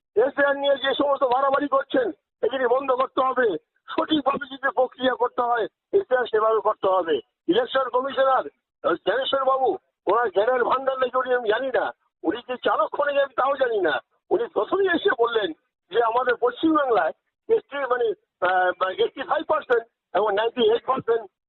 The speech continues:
মানে ভুল ভোটার আছেন। উনি এসেই মানে কি করে বলেন? গণনা কমপ্লিট হয়নি, কোনো কিছু করতে পারেনি, তার কি প্রমাণ করতে পেরেছেন? এই যে রোহিঙ্গা নিয়ে এত লাফালাফি করছেন, রোহিঙ্গা ভোটার কি একটা পেয়েছেন? উনি নিজে ডিক্লারেশন দিয়েছেন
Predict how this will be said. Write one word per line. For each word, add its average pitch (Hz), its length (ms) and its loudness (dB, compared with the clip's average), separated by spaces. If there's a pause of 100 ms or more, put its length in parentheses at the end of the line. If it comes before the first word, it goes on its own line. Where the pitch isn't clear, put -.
(100)
মানে 427 200 -2 (480)
ভুল 302 220 0
ভোটার 233 260 2
আছেন। 170 220 -2 (300)
উনি 240 160 0 (260)
এসেই 311 340 2
মানে 302 280 -2 (340)
কি 320 120 2
করে 311 200 2
বলেন? 247 360 0 (420)
গণনা 220 340 2
কমপ্লিট 226 400 -2
হয়নি, 240 380 -2 (340)
কোনো 208 160 2
কিছু 262 220 0
করতে 247 240 -2
পারেনি, 247 380 0
তার 214 220 -4
কি 214 140 -2
প্রমাণ 202 300 0
করতে 262 240 0
পেরেছেন? 240 460 -2 (300)
এই 208 100 0
যে 226 80 2
রোহিঙ্গা 262 380 2
নিয়ে 269 180 2
এত 254 140 0
লাফালাফি 262 640 0
করছেন, 240 360 0 (320)
রোহিঙ্গা 214 320 0
ভোটার 240 300 0
কি 226 80 0
একটা 254 240 0
পেয়েছেন? 269 480 0 (400)
উনি 262 200 0
নিজে 269 180 2
ডিক্লারেশন 269 600 -4
দিয়েছেন 226 320 0